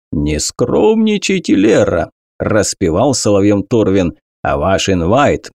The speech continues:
это же просто дар богов. Представляете, как приятно после многих часов в кузне принять горячую ванну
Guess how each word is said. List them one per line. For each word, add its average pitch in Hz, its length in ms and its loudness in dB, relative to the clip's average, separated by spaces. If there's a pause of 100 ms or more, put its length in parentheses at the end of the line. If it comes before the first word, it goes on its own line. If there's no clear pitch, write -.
это 131 500 0
же 139 160 2
просто - 800 -2
дар 104 440 0
богов. 139 680 2 (320)
Представляете, 120 1000 0
как 104 280 0
приятно 104 640 0
после 110 380 0
многих 110 560 2
часов 104 440 -2
в - 80 -18
кузне 143 480 2
принять 107 600 0
горячую 92 720 0
ванну 113 560 0